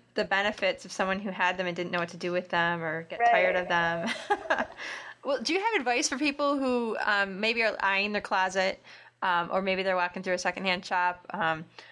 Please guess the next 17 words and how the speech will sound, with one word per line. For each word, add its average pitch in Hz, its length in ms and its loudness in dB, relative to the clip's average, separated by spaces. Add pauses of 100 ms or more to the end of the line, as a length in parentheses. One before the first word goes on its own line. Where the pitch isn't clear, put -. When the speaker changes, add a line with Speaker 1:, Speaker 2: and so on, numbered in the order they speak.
(180)
Speaker 1:
or 175 320 4
their 180 120 2
friend's 185 320 0
about 175 240 0
ready 170 160 2
to 175 80 -2
throw 175 180 2
out 170 100 4
a 170 40 0
bunch, 165 240 0
pitch - 220 0
out 175 180 4
a 170 40 2
bunch 170 220 -2
of - 60 -10
clothes, 170 420 2
and, 160 260 -6